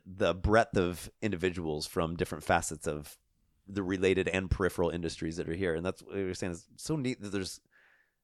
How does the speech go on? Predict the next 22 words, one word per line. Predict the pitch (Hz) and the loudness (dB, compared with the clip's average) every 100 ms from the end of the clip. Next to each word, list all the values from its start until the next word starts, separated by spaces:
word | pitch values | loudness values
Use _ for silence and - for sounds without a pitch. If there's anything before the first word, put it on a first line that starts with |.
| _ | _
is, | 104 101 - _ _ - | -10 -10 -16 _ _ -12
and | 90 90 80 113 | -10 -10 -10 -4
which | 120 | -2
is | 113 98 - - | 0 -2 -6 -4
also | 117 120 98 85 _ | -2 0 0 -2 _
somewhat | - 104 90 78 _ _ _ _ _ _ _ _ 95 | -4 0 0 -2 _ _ _ _ _ _ _ _ _
less | 113 127 120 113 | -10 0 2 2
common | 113 98 95 | -2 -2 -2
in | |
Japan | 82 - 95 | -2 -4 -2
is | 80 | -2
too, | 123 98 | 0 0
is | 92 | -2
it's, | - _ _ _ - | -8 _ _ _ -12
it's | 127 | -8
a | 127 | -8
very, | 117 147 170 170 123 - _ _ _ _ _ _ - | -2 0 2 2 -2 -4 _ _ _ _ _ _ -4
the | 107 | 2
environment | 117 107 131 120 85 | 4 6 4 4 0
feels | 117 92 | 0 2
very | 104 98 | 2 2
flat | - 95 85 73 | 0 0 0 0